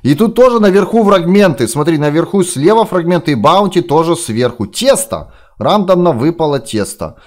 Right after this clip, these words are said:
Блин, пипец, это че у нас такое? Почему здесь вот фрагменты у них как-то отображаются? Не нужно как-то наводить и так далее. А, о, ну-ка, ну-ка, погоди. Погоди, погоди, погоди, погоди. На паузу, женщина, назад.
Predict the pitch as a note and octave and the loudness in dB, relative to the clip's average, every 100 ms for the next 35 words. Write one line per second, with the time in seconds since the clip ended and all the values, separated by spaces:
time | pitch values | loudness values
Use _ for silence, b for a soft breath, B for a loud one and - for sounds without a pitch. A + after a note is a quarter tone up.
0 | b b G#2 E3 D#3 D#3+ E3 G#3 F#3+ D3 | b b -2 0 2 -2 0 0 0 -6
1 | C#3+ G#3+ A#3 A3 A3 G3+ A3 G3+ C3+ - | -2 0 2 0 -2 0 2 2 0 -2
2 | E3+ G#3 G3 D3 G3 F3+ F3 E3 D3 E3 | 2 2 2 2 0 0 -2 -4 -2 0
3 | G3+ G3+ D#3 D#3 D#3 D#3 D3+ C#3+ C#3 C#3 | 0 0 -2 -2 -2 -4 -2 -2 -2 -2
4 | B2+ D#3 C#3 G#2 - E2 E2+ A#2 C3 C3+ | -2 0 0 0 -8 -12 -8 -4 -2 0
5 | E3+ F3+ E3 D3+ D3+ D#3 C#3+ C#3 D3 C#3 | 0 0 -2 -2 -2 -4 -2 0 0 -2
6 | A#2 A#2 A#2 A2+ A2 F#2+ E2+ C#2+ - b | -6 -4 -4 -2 -2 -2 -4 -8 -18 b
7 | b b b b _ _ G2+ G2 D#3 G#3+ | b b b b _ _ -6 -2 4 6
8 | F3 F3+ F#3 F#3 F3+ F3 D#3+ D#3 B2 C3+ | 6 2 0 0 0 -2 2 0 0 -4
9 | E3 - _ A#2 A#2+ A#2+ B2 A#2 A#2 A2+ | -4 -6 _ -2 0 -2 -4 -4 -4 -2
10 | G#2+ A2+ A2+ G#2 G2 A#2+ A#2+ A2+ G2+ B2+ | -2 -4 -4 -4 -4 -6 -6 -6 -6 -4
11 | B2 - G#2 A2 A#2+ A#2+ D3 D3 D3+ C#3+ | -6 -2 -2 -2 -6 -6 -6 -6 -6 -4
12 | B2 A2 G2 A#2+ C3+ - | -2 -2 -2 -2 -4 -8